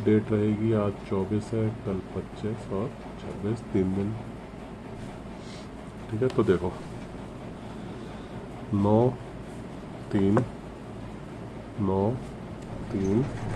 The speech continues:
और दो, चार, पाँच। दो घटाओगे, चार घटाओगे, पाँच घटाओगे, तो एटी एट की तो पलट होती नहीं, एटी एट की पलट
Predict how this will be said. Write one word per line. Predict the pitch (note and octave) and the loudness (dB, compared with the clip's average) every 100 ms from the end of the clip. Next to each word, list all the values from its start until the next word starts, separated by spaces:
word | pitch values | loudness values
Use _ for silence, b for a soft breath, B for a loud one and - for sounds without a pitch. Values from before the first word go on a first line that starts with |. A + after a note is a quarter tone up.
| - - - - - - - - - - - - - - - | -4 -4 -6 -6 -8 -6 -6 -6 -6 -6 -6 -6 -6 -8 -2
और | G2 G#2 - - - - - - - - - - - - - - - G#2+ - | 2 2 2 -4 -10 -10 -10 -10 -10 -10 -10 -10 -10 -10 -10 -8 -4 -4 2
दो, | G2 G#2 C#3 - - - - - - - | 4 6 4 0 -10 -12 -12 -12 -12 -10
चार, | - G2 F#2 G#2 B2+ - - - - | -4 -2 2 2 0 -6 -10 -12 -4
पाँच। | F2+ E2 - G2 | -2 -2 -4 2
दो | G2+ G#2 | 4 4
घटाओगे, | G2 - G2+ G2+ A2+ C#3+ - - - - - - - - - - - - - - - - | 2 2 2 4 4 2 -4 -12 -14 -12 -12 -12 -12 -14 -14 -14 -12 -12 -12 -12 -12 -6
चार | - F#2 G2 | 0 2 2
घटाओगे, | F#2+ F#2 G#2 G2 G2 G2+ C#3 - - - - - - - - - - - - - - | 0 0 2 2 4 2 0 -2 -10 -10 -12 -10 -10 -12 -10 -12 -10 -12 -12 -12 -2
पाँच | G2 F#2 F2 | 2 2 2
घटाओगे, | E2 - E2 D#2 F2 - - - - - - | -4 -4 -4 -4 -8 -10 -12 -12 -12 -12 -4
तो | B2+ | 2
एटी | A#2 A2+ - | 4 4 8
एट | A#2+ A2 | 8 8
की | B2 | 6
तो | A#2 | 6
पलट | A2+ A2+ A2 G#2+ | 8 8 8 6
होती | G2+ A#2+ | 4 6
नहीं, | C3+ | 6
एटी | A#2 A#2+ | 6 6
एट | A2+ A2+ | 6 6
की | - A2+ | 4 4
पलट | A2 A2 | 6 4